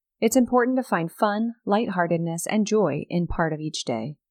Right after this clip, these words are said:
Becoming consumed with work and stress is all too easy. Make an effort each day to have fun, laugh, and enjoy life, even if it's just for an hour or two. Playing board games, yard games, enjoying nature through activities like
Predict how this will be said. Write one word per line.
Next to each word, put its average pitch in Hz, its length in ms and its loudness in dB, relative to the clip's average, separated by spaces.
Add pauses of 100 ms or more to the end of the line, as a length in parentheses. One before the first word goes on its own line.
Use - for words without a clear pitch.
(840)
Becoming 240 380 4
consumed 214 440 2
with 208 200 0
work 175 260 2
and 196 100 -2
stress 156 380 0
is 175 100 0
all 202 220 2
too - 180 -4
easy. 147 460 -4 (580)
Make 262 200 4
an 302 80 2
effort 262 260 2
each 254 220 -2
day 214 160 4
to 202 80 0
have 220 160 0
fun, 160 420 -2 (260)
laugh, 165 460 2
and 180 100 2
enjoy 165 340 2
life, 151 340 -2 (560)
even 302 240 2
if 285 60 0
it's - 140 -8
just 247 220 0
for 247 100 0
an 247 120 2
hour 214 320 0
or 151 80 -4
two. 143 380 -4 (760)
Playing 214 260 2
board 196 240 4
games, 196 540 -4
yard 185 320 2
games, 185 480 -4
enjoying 180 360 -2
nature 175 400 -2
through 165 200 -2
activities 196 640 -4
like 120 160 -2